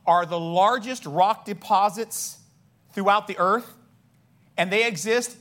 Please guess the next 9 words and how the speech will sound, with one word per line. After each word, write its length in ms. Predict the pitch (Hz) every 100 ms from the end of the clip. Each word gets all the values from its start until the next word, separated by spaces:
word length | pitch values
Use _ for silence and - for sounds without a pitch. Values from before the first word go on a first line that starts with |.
| 147
in 100 | 139
the 100 | 120
lowest 520 | 131 175 247 262 175
valleys 480 | 214 220 226 226 - _ _
and 160 | 156 156
the 100 | 170
absolute 580 | 185 214 - 185 185
highest 560 | 180 - 180 190 185 -
mountaintops. 880 | 151 151 147 110 - - - -